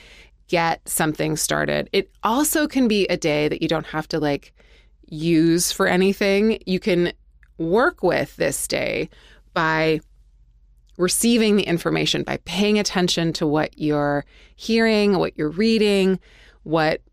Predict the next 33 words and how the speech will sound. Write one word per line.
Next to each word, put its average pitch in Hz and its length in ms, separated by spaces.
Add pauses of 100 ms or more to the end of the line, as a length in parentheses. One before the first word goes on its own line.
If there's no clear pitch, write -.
maybe 151 680
you 156 140
might 151 180
think 160 160
of 156 60
it 151 80
as, 151 220
like, - 180
signs 185 680
come 185 280
to - 160
you 160 480 (680)
for 160 640 (100)
clarification. - 1040 (440)
We're 170 100
in 180 80
the 175 80
middle 202 380
of 196 120
a 202 60
Mercury 190 320
retrograde, 208 720 (120)
and 165 220
the 156 60
Mercury 165 260
retrograde 180 380
is 160 80
always 160 240
gonna 160 220 (400)
tell 180 260
us, 170 180
show 170 360
us, - 680